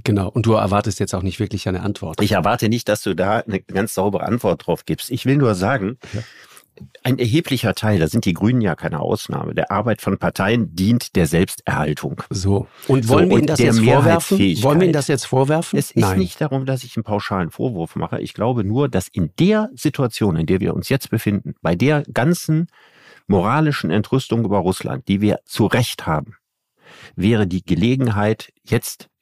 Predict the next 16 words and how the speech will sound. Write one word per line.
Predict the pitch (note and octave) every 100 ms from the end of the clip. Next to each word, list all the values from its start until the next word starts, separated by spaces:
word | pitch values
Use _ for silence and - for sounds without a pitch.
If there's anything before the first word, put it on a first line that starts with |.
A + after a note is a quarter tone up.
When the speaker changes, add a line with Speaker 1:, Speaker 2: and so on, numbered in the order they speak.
| -
Speaker 2:
die |
Verzichtskarte | F#2 E2+ - C3+ - - E2 E2+ F2
zu | - E2+
ziehen, | - F#2+ G2+ F#2+
mehrheitsfähig. | - E2 E2 D2 - - - - - _ _ _ -
Und | D#2+
sie | F2+
trauen | - F2+ D#2+
sich | D2+
trotzdem | - D#2+ - - -
nicht. | C#2 -
Und | A2
davon | G#2 - E2+
bin | E3+
ich | D3 -
enttäuscht. | - - - -